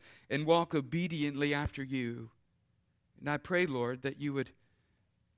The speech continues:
you would see that the words of my mouth and the meditations of my heart are pleasing in your sight, O Lord, my rock and my redeemer. For it's in Christ's name we pray.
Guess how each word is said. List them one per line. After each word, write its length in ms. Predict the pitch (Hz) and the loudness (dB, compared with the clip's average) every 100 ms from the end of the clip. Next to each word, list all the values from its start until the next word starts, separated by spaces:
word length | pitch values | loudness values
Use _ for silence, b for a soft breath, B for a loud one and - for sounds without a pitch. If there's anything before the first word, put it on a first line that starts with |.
| _ _ _ _ _ _ _ _ _ _ - _ | _ _ _ _ _ _ _ _ _ _ -20 _
you 120 | 143 | -6
would 120 | 135 | -4
see 220 | - 165 143 | -4 -4 -2
that 160 | 139 | -2
the 80 | 135 | -4
words 300 | 139 160 151 | -2 -2 -2
of 100 | 143 | -2
my 140 | 143 | -2
mouth 400 | 139 135 127 120 | 0 0 0 -2
and 120 | 131 123 | -4 -4
the 60 | |
meditations 720 | 131 139 131 156 143 131 127 | -2 -2 -2 -2 -4 -4 -8
of 60 | 123 | -6
my 160 | 127 120 | -4 -6
heart 420 | 104 131 127 123 | -8 -6 -6 -6
are 60 | |
pleasing 600 | 117 143 151 143 131 120 - b b b b | -10 -6 -6 -4 -6 -6 -10 b b b b
in 180 | 131 143 | -4 -2
your 140 | 135 | -2
sight, 400 | - - 135 131 | -2 -4 -4 -2
O 60 | 127 | -2
Lord, 280 | 135 135 | 0 0
my 160 | 131 120 | 0 -2
rock 460 | 117 139 151 151 - - b b - | -2 -2 -2 -6 -10 -12 b b -4
and 120 | 127 | 0
my 120 | 131 | 0
redeemer. 580 | 127 113 110 104 104 104 _ _ _ _ | 0 -2 -4 -4 -8 -10 _ _ _ _
For 200 | - 143 | -6 -2
it's 140 | 135 135 | -2 -2
in 120 | 120 | -6
Christ's 540 | - 139 139 139 - | -2 0 0 -2 -8
name 300 | 127 135 131 | -4 -2 0
we 140 | 123 123 | -2 -4
pray. 460 | - 107 104 131 | -4 -6 -6 -10